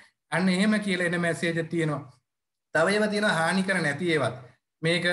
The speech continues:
මේ තව කාට හරි මොකක් හරි පණිවිඩයක් කියලා බොරු පණිවිඩයක් යවනවනේ. මේක තව කෙනෙකුට දැනුවත් වෙන්න, ෂෙයා වෙන්න කියලා එහෙම යවන ඒවාත් තියෙනවා. තොරතුරු එකතු කරගන්න යවන ඒවාත් තියෙනවා.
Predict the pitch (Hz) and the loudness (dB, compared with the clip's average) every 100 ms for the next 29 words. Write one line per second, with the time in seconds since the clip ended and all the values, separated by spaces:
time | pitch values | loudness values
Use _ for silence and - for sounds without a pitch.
0 | 170 - - _ 156 165 160 160 160 160 | -2 -8 -20 _ -4 0 0 0 -4 -8
1 | - _ _ _ _ 165 170 170 170 165 | -20 _ _ _ _ -2 0 0 0 2
2 | 170 175 165 151 - - - 165 160 175 | 0 0 -4 -10 -18 -20 -20 -12 -4 -2
3 | - 180 - 160 180 180 185 180 190 185 | 0 -2 0 0 0 0 0 0 -2 -2
4 | 160 175 226 220 226 233 233 233 226 226 | 0 0 2 2 2 2 2 2 2 2
5 | 220 196 190 190 185 190 190 185 185 185 | 2 2 2 2 0 0 0 -4 -4 -2
6 | 175 180 180 175 180 180 175 175 175 175 | -2 -2 -4 -4 -4 -2 0 2 2 0
7 | 175 175 170 170 165 214 240 233 233 233 | -4 -4 -4 -2 2 4 4 4 4 2
8 | 233 226 175 123 110 - _ _ 175 214 | 0 -2 -4 -4 -6 -12 _ _ 2 2
9 | 262 269 254 247 233 220 220 214 208 208 | 4 2 4 4 4 4 2 2 2 2
10 | 202 202 175 135 123 | 0 -2 -4 -4 -4